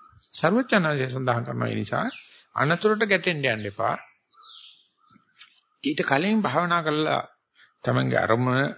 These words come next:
මූල කර්මස්ථානේ තියාගන්න ගෝචර රජ්‍යත්ව භූමිය. ඒකට හිත මේ, මේ අනතුරු, මේක අනතුරු නෑ කියපු ගමන් ගෙනල්ලා පෙන්නන. ගෙනල්ලා ආරක්ෂක භූමියට හිත එනවා. එතකොට පේනවා බුදුහාමුදුරුවෝ හරියට අපිට ආරක්ෂාව දෙනවා.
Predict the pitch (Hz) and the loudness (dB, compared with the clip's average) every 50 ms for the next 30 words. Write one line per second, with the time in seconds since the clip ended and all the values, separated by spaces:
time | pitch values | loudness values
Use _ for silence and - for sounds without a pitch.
0 | - - - - - _ _ - 120 120 123 123 - 123 120 123 127 120 - - | -14 -20 -20 -20 -20 _ _ -8 -4 -2 0 2 4 2 2 2 0 -4 -2 0
1 | 135 117 117 107 101 98 113 107 101 98 90 87 95 113 123 117 120 120 113 - | 0 0 0 -2 -2 -4 -2 0 0 0 0 -2 -6 -8 -8 -6 -4 -4 -4 -2
2 | - 117 107 110 107 123 117 - - 139 131 143 151 135 104 92 110 151 196 - | -2 -2 -2 0 0 0 -2 -2 -4 -2 0 2 2 2 2 0 -2 -6 -8 -12
3 | - - - - - _ _ 277 285 269 269 320 175 165 190 190 - 185 175 151 | -16 -20 -20 -20 -20 _ _ -12 -10 -8 -6 -4 -4 -4 -2 0 2 2 2 2
4 | 147 147 151 151 - - 143 143 143 - 127 127 131 127 - 139 139 139 139 139 | 2 0 0 0 -2 -2 -4 -2 0 0 0 -2 -2 -4 -4 -4 -4 -2 -2 -2
5 | 135 143 131 131 - - - _ - 139 143 139 139 151 151 139 139 139 139 143 | -2 -2 -2 -2 -4 -6 -14 _ -6 -4 -2 0 2 2 2 2 2 0 0 0
6 | 127 - 160 160 156 180 202 269 320 - - _ _ _ _ _ _ _ _ _ | -2 -4 -6 -2 0 0 0 0 0 -4 -12 _ _ _ _ _ _ _ _ _
7 | _ _ _ 156 139 139 135 151 165 - - - - - - - _ _ - - | _ _ _ 0 0 2 0 0 -2 -4 -4 -4 -4 -8 -14 -18 _ _ -18 -16
8 | - - - - 135 123 123 135 147 165 165 151 139 135 139 139 131 131 - 160 | -16 -16 -10 -4 -2 0 0 2 2 2 2 4 4 4 2 0 -2 -4 -4 -2
9 | 156 160 160 156 151 147 147 170 170 156 135 151 - - 147 117 101 87 90 - | -2 0 0 0 0 0 0 -2 -2 -2 -2 -2 -2 -2 -4 -2 -4 -4 -8 -10
10 | - - - - - - - _ - 143 143 185 202 233 220 233 226 220 190 151 | -12 -14 -16 -20 -20 -20 -20 _ -8 -2 0 0 0 0 -2 -4 -4 -4 -2 -2
11 | 120 113 131 165 185 185 160 156 151 180 180 156 160 175 202 202 202 202 202 208 | -2 -2 -2 -2 -2 -2 -2 -2 -2 -2 -2 0 0 2 2 2 2 2 0 -2
12 | 196 214 226 247 240 190 156 160 - 226 220 214 208 208 202 226 - 233 202 180 | -4 -6 -4 -4 -2 -2 -2 -2 -4 -6 -6 -2 -2 -2 -2 -2 -2 0 2 2
13 | 180 175 - - 151 151 127 107 98 90 - - - - | 2 2 0 0 0 0 -2 -2 -4 -6 -10 -12 -16 -20